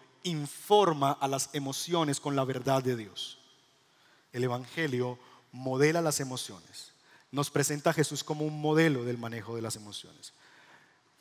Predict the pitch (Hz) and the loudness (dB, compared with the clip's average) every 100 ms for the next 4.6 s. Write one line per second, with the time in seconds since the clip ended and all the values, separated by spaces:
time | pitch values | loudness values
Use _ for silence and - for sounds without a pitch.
0 | _ 127 127 135 131 143 151 151 160 156 | _ -2 0 0 -2 0 0 2 2 2
1 | 156 156 151 - 135 135 135 147 147 143 | 0 0 -2 -2 -4 -2 -4 -4 -2 4
2 | 156 139 117 139 131 - 131 127 123 131 | 4 4 0 -8 -8 -4 -4 -4 -6 -4
3 | 139 143 135 135 131 131 139 143 135 135 | -2 -4 -4 -4 -4 -4 -4 -4 -4 -4
4 | 127 123 120 165 151 110 | -4 -8 -4 2 2 2